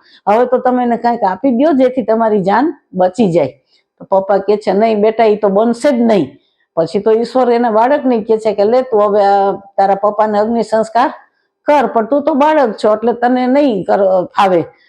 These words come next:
અથવા તું નહીં કરી શકે, એટલે લાવ હું જ એને અગ્નિદાહ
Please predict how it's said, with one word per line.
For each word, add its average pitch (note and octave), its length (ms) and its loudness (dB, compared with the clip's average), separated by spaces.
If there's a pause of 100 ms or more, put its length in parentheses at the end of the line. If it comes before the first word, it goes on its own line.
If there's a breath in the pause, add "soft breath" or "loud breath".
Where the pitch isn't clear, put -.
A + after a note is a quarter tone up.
(120)
અથવા A3+ 260 0
તું C4 200 0
નહીં C#4+ 220 2
કરી G#3+ 260 2
શકે, G#3+ 240 -4
એટલે A#3+ 160 0
લાવ C4+ 260 0
હું B3+ 200 2
જ A3+ 80 0
એને C#4 380 0
અગ્નિદાહ A3 560 0